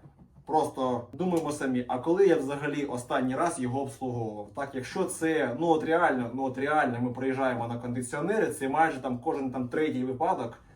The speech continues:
там, «Доброго дня, а коли там взагалі останнього разу обслуговували свій кондиціонер?» «Ой, та взагалі ніколи». Так? Ну, от так, ну, так оце і кажуть, так? «А скільки йому?»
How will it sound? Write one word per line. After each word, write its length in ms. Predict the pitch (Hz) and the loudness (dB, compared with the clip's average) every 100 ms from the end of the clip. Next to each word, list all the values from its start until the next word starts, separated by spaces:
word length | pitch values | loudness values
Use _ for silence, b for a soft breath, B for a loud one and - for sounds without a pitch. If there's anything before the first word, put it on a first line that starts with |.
| b b b - - - - | b b b -20 -20 -16 -8
там, 140 | 120 | 0
«Доброго 400 | 160 160 160 151 | 4 4 4 2
дня, 320 | 135 143 131 120 | 0 2 0 0
а 100 | 123 | -2
коли 180 | 160 | -2
там 160 | 165 135 | -2 -2
взагалі 320 | 131 139 147 | -2 -2 -2
останнього 460 | 139 131 131 131 123 | -2 -2 -2 0 0
разу 240 | 135 127 | 0 -2
обслуговували 640 | - - 127 131 135 123 | -4 -6 -2 0 0 0
свій 180 | 117 127 | -2 -6
кондиціонер?» 680 | 123 120 120 - 120 113 110 - b b b b _ | -6 -6 -6 -6 -6 -6 -10 -14 b b b b _
«Ой, 160 | 127 117 | -8 -6
та 140 | 120 147 | -6 -6
взагалі 240 | - 110 | -6 -10
ніколи». 360 | 101 113 107 - - _ | -10 -14 -14 -18 -20 _
Так? 220 | 123 131 - | -12 -12 -10
Ну, 200 | 139 131 | -4 -2
от 80 | 120 | -4
так, 180 | 123 - | -10 -12
ну, 320 | 139 113 104 - _ _ _ _ | -10 -10 -10 -16 _ _ _ _
так 140 | 143 147 | -12 -10
оце 180 | 135 | -6
і 40 | 135 | -4
кажуть, 340 | 123 113 110 | -4 -8 -8
так? 160 | 143 127 | -8 -6
«А 80 | 131 | -6
скільки 440 | - 190 - 147 | -6 -8 -4 -2
йому?» 340 | 127 117 107 | -2 -2 -8